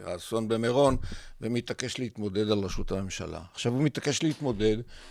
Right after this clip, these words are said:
כי מבחינתו זה הישרדותו האישית. הוא יודע שאם הוא לא יושב על כיסא ראש הממשלה, ייפתחו עוד הרבה תיקים נגדו.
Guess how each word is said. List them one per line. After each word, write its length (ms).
כי 100
מבחינתו 480
זה 60
הישרדותו 540
האישית. 400
הוא 100
יודע 220
שאם 200
הוא 80
לא 60
יושב 220
על 60
כיסא 260
ראש 220
הממשלה, 400
ייפתחו 380
עוד 100
הרבה 200
תיקים 380
נגדו. 320